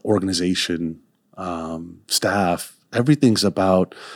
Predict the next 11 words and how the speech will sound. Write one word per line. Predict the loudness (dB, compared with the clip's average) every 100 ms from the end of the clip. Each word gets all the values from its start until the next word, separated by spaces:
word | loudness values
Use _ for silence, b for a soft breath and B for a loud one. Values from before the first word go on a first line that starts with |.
| B 0
the | 4
one-to-one | 6 6 4 2 2
relationship | 0 0 -2 -4 -4 -4 -6
with | -4
our | -4
franchisees. | -6 -6 -6 -4 -4 -2 -2 -2 -2 -2
And | -2
that | -2
starts | 2 2 2
with | -2 -2
the | -4